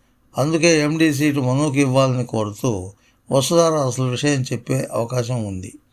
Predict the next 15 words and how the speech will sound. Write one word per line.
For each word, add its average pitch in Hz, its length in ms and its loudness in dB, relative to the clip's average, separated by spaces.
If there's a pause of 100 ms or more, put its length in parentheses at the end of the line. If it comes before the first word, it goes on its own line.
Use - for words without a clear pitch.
(680)
శైలేంద్ర 175 540 2
కుట్రలన్నీ 160 720 0
బయటపడితే 127 920 -2 (360)
తండ్రి 151 300 4
ఎలాగూ 139 400 4
క్షమించడు. 113 600 -2 (580)
దేవయాని 165 600 2
ఎప్పట్లా 151 440 0
కాళ్ళు 139 340 2
పట్టుకొని 131 760 -2 (340)
క్షమాపణ 175 600 2
అడిగి 151 360 2
రిషిని 147 420 0
కూల్ 156 420 0
చేసే 139 260 0